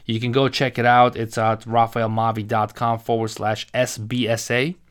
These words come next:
I'm gonna include the link in the, uh, in the notes of the podcast. So it's rafaelmavi dot com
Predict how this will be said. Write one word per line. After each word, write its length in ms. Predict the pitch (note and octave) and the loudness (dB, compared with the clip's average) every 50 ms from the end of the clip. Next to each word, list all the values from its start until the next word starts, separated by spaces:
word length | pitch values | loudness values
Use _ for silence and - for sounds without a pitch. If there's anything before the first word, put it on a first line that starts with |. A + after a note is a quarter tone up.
| - - - - - _ _ _ | -20 -20 -20 -20 -20 _ _ _
I'm 120 | A#2+ A#2 A#2 | -2 0 0
gonna 160 | A#2 A2+ A2+ | 0 0 0
include 400 | A2+ G#2+ A2+ G#2+ - - B2+ A#2 | -2 -2 -4 -6 -4 -4 -2 -2
the 60 | A#2 | 0
link 320 | A2 A2 A#2+ B2 B2 - - - | 0 0 0 -2 -4 -6 -10 -10
in 200 | B2+ B2 A#2+ A2+ | -8 -6 -6 -4
the, 240 | A2 A2 A2+ A2 A2 | -4 -4 -2 -2 -2
uh, 240 | A2 A2 G#2 G2+ G#2 - - - - - - | 0 2 2 0 0 -4 -10 -20 -20 -20 -10
in 160 | - B2 B2 | -4 -2 0
the 80 | B2+ B2 | 2 2
notes 380 | A#2 A#2 C3 C#3+ E3+ F#3 - - | 2 4 6 6 4 4 2 -4
of 100 | A2 A2 | -6 -8
the 100 | A#2 G2+ | -8 -10
podcast. 640 | - - G#2+ G2 - - A2 G#2+ A2 C#3 - - - - - _ | -2 -2 -2 -2 -2 -4 -4 -2 -2 -4 -4 -10 -18 -20 -20 _
So 120 | - A#2 | -4 -4
it's 80 | G#2+ - | -2 0
rafaelmavi 1000 | A2+ B2 C3 C3 - C3 B2+ B2 B2 A#2+ A#2 A#2 A#2 A2+ A2+ A2 G#2+ G#2+ - G#2+ | 2 4 4 4 2 2 2 2 2 2 4 2 2 2 0 -4 -6 -8 -10 -4
dot 280 | A2 A2 G#2+ G#2 - - | 0 2 2 2 0 -4
com 400 | - A2 G#2+ G#2+ G#2+ G2+ G2+ | -6 -6 -4 -4 -4 -6 -8